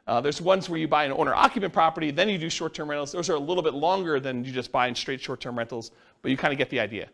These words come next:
So because of time, I'm not gonna go into a lot of detail, but you see the numbers, and if you want more information on buy and hold, you know that there's a separate podcast episode for that, correct?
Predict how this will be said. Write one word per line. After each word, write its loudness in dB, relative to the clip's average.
So 2
because 4
of 0
time, 2
I'm -2
not 0
gonna -2
go -6
into -8
a -6
lot -2
of -8
detail, -4
but 2
you -2
see -2
the 0
numbers, 0
and -8
if -8
you -2
want 2
more -2
information -6
on -6
buy 2
and -2
hold, -2
you -4
know 0
that -4
there's -4
a -12
separate -6
podcast 0
episode -8
for -8
that, -10
correct? -4